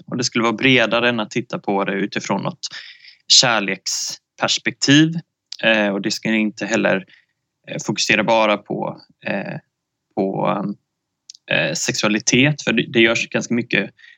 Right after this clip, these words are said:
eh, skrivs och tänks mycket kring relation utifrån sexualitet också, i och med queerrörelse och sexualitetsrörelser.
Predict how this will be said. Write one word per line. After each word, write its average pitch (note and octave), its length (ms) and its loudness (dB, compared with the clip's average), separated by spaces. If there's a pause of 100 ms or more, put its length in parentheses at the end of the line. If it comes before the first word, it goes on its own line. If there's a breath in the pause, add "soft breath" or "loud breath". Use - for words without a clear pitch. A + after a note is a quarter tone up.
(240 loud breath)
eh, D#2+ 320 -4 (180)
skrivs A2+ 560 2
och G#2 200 -2 (100)
tänks A#2+ 320 0
mycket G#2+ 320 -4
kring F#2+ 280 0
relation G2 440 -2
utifrån - 400 -4
sexualitet G2+ 760 0
också, - 240 -2
i G#2 160 2
och F#2+ 60 2
med - 320 -2 (240)
queerrörelse - 640 2
och - 80 -4
sexualitetsrörelser. G2 1080 0